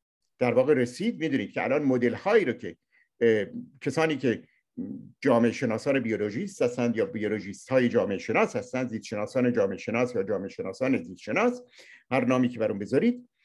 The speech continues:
اینها میان برای پیش بینی، آه، این قبلاً بگم، شما می‌دونید که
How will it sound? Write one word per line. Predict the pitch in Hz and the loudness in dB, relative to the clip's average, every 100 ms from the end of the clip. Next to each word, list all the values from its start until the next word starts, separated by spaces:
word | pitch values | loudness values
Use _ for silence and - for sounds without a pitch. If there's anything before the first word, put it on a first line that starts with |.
| _ - _ | _ -20 _
اینها | 202 214 269 | 2 4 6
میان | 254 254 240 247 _ _ _ _ _ _ _ _ _ _ _ _ - | 6 6 4 0 _ _ _ _ _ _ _ _ _ _ _ _ 0
برای | 165 202 220 123 87 - _ - | 4 4 4 0 -6 -10 _ -8
پیش | 170 160 131 - | -4 -4 -4 -4
بینی، | 147 139 175 202 85 - _ _ _ _ _ _ _ _ _ _ _ | 2 4 4 4 2 -4 _ _ _ _ _ _ _ _ _ _ _
آه، | 151 139 | -4 2
این | 226 | 4
قبلاً | 170 151 170 | 4 4 2
بگم، | 156 117 | 2 0
شما | 120 180 202 | -2 -4 -2
می‌دونید | 190 131 120 | 0 -2 -2
که | 110 | -4